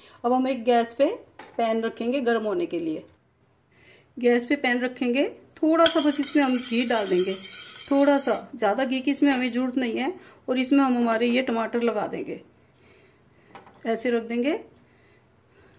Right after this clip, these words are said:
और इनको ढक के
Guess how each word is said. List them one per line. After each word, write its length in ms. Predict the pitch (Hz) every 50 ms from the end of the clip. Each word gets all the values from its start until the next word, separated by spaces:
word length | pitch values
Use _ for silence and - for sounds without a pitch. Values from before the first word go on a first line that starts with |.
| _ _ _ _ _ _ _ _ _ _ - - - _ _ -
और 140 | 294 240 240
इनको 360 | 233 226 233 240 320 415 - - - - _ - - - _ _ _ _ - -
ढक 380 | 196 185 196 208 196 - - -
के 180 | - 311 466